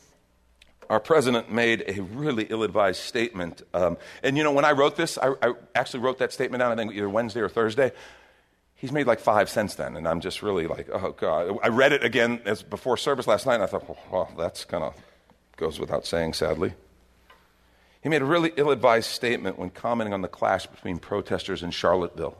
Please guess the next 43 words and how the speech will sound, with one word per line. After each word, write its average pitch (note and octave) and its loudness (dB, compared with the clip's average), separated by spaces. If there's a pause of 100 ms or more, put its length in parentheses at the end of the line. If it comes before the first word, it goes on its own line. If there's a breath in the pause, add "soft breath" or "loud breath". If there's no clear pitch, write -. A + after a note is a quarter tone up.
Charlottesville E2+ -2
a D2+ -6
few E2 -10
weeks D#2 -10
back. C#2+ -8 (400 loud breath)
Remember D3 6
when D3 6
he - 0
said C3+ 2
there A#2+ 2
were A2+ 2
good A#2 -2
people A#2+ 0
on A2 4
both A2+ 0
sides? B2+ -4 (720)
Remember A2+ 0
that? - -2 (720 soft breath)
And F#2+ -8
he A2+ 0
got G#2 4
in - -4
a G2+ 0
lot F#2+ 6
of F2+ 0
hot F#2+ -2
water F#2 2
for A2 -6
that, F#2 -2
a - -12
lot F#2 0
of F#2 -6
heat, G#2 -10 (200)
a - -16
lot F#2+ 6
of F2+ 0 (280)
pushback. A#2 0 (440 loud breath)
He - -10
would D#3+ -2
have B2+ -6
been C3 -4
far F3 2
more F3 2